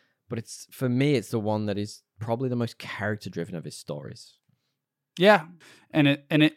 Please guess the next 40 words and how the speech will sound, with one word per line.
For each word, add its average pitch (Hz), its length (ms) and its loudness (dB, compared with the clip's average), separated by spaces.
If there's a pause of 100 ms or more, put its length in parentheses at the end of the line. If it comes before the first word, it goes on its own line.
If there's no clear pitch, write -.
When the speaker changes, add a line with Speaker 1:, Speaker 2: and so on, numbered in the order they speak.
Speaker 2:
largely 151 560 8
is. 147 260 2
I 143 80 2
don't 190 220 4
think 170 200 0
there's, 151 340 0 (360)
I - 100 2
haven't 165 180 6
done, 139 140 6
like, 135 140 2
a 120 60 -2
deep 107 260 -8
dive 120 240 0
on 123 140 0
it, 127 120 -6
to 123 60 -12
be 127 120 -2
honest, 131 380 0
but, 127 100 0
like, 117 240 -4
I, 123 240 -2
I 131 40 0
did 139 280 0
know 139 240 4
a 113 40 -4
bit 123 300 -2
about 185 400 2
Oppenheimer 190 520 -2
before 190 460 -2
in 143 100 -2
preparation 165 360 2
Speaker 1:
Yeah, 180 60 4
Speaker 2:
for 147 40 -2
the 147 60 -2
Speaker 1:
okay. 160 60 0
Speaker 2:
movie 156 140 -4
and 151 200 2
just, 143 120 -6
like, 135 120 -2
knowing. 123 540 0